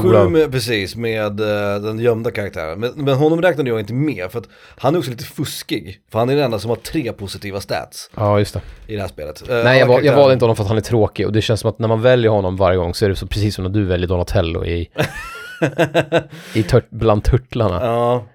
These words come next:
Speaker 1: Att det är
Speaker 2: Eh.
Speaker 1: liksom, man väljer honom för att han är fuskig, typ.
Speaker 2: Ja, nej,
Speaker 1: Nu hade i och
Speaker 2: jag
Speaker 1: för sig du ett argument för Donatello.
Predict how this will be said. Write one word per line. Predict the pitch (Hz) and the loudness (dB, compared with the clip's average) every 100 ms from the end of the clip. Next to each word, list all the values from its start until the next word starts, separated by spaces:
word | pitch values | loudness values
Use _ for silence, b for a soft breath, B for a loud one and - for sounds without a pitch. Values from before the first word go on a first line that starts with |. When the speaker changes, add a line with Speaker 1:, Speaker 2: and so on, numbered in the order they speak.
| _ | _
Speaker 1:
Att | - 110 | -4 2
det | 113 | 4
är | |
Speaker 2:
Eh. | 113 | 6
Speaker 1:
liksom, | 113 113 | 4 4
man | 117 | 4
väljer | 123 127 | 6 6
honom | 120 113 | 6 4
för | |
att | 110 | 2
han | 107 | 2
är | |
fuskig, | 98 - 120 - - 107 | 0 0 0 -2 -4 -4
typ. | - - | -4 -2
Speaker 2:
Ja, | 143 139 139 139 | 2 4 4 4
nej, | 135 135 147 | 2 4 4
Speaker 1:
Nu | 147 | 6
hade | 156 | 6
i | |
och | 180 | 6
Speaker 2:
jag | |
Speaker 1:
för | 160 | 4
sig | 135 | 0
du | 117 113 | 2 0
ett | 110 | 2
argument | 113 123 123 92 | 2 4 2 0
för | 98 | -2
Donatello. | 95 - 90 90 | -2 -2 -4 -4